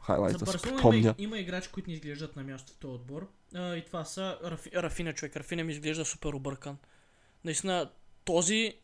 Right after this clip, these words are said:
Speaker 2: се прецака, че не остана във висшата лига.
Speaker 1: Доджнахме ли булет с Рафиня?
Speaker 2: Не, просто не е използван както трябва и няма да бъде използван там както трябва.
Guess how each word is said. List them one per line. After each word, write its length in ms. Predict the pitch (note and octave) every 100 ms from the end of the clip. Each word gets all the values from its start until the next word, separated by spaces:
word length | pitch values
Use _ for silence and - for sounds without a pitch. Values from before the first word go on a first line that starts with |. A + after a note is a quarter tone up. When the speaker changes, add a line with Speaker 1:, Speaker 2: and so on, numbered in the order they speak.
| _
Speaker 2:
се 160 | - F3
прецака, 500 | E3+ D#3 F3 D#3 G#3+
че 120 | G3+
не 60 | E3+
остана 300 | - E3+ E3
във 120 | D3+
висшата 180 | C#3+ A2
лига. 120 | A2
Speaker 1:
Доджнахме 520 | G#2+ A2 A#2+ B2 C#3+ D3
ли 120 | D3+
булет 640 | B2+ C3 B2+ G#2 - - - -
с 260 | - G#2
Рафиня? 400 | - D3 C#3+ G2 E3+
Speaker 2:
Не, 680 | F3+ G#3 G#3+ G#3+ G#3+ C#4 C#4
просто 520 | G3+ F#3+ - B3 A3 -
не 180 | A3 G#3
е 100 | F3+
използван 560 | F#3+ - F#3 F#3 B3 A#3+
както 280 | B3+ -
трябва 260 | A3+ F#3 A3+
и 40 |
няма 360 | B3+ B3 C#4+ C#4
да 120 | A#3
бъде 200 | G#3+ G3
използван 520 | G3+ - E3+ D#3 D3
там 180 | D3 C3+
както 280 | C3+ C#3 -
трябва. 360 | C#3 C#3 B2+